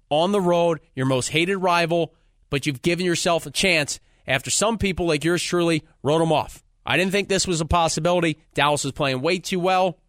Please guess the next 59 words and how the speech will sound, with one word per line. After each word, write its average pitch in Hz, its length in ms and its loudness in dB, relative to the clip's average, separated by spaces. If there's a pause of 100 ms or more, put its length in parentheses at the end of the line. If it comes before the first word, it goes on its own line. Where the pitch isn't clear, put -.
(220)
and 131 140 -2
the 135 60 0
Eagles 170 300 0
then 156 160 -2
got 139 180 0
pounded 170 320 0
by 143 140 0
the 123 80 -4
Saints, 170 460 -2 (280)
and 131 100 0
it 139 60 0
was 139 120 -2
just, 156 240 -2
well, 170 200 2
they, 151 180 -2 (180)
you 143 120 -4
know, 135 100 0
they've 143 140 -2
gotta 170 180 2
win 160 160 0
out, 147 200 0 (380)
or 113 60 -6
they 139 100 0
gotta 156 200 2
win 156 220 0
five 160 300 0
of 151 60 0
their 151 120 0
last 147 260 0
six. 165 280 -2 (540)
Well, 131 140 -2
they've 139 220 -4
taken 160 320 0
a - 40 -4
few 160 180 -2
steps - 340 -2
in 147 40 -2
the 139 60 -2
right 139 160 0
direction 143 380 -2
with 117 100 -6
back-to-back 131 460 -2
division 135 280 -2
wins. 107 180 -4
Again, 127 300 -2
poor 190 280 0
opponents, 185 560 -2 (180)
but 120 160 -8
you 127 60 -6
gotta 156 280 0
take 151 200 -2
care 156 140 0
of 147 40 0
the 139 60 -2
business 143 340 -4
in 120 80 -8
front 139 240 -2
of 123 60 0
you, 110 80 -2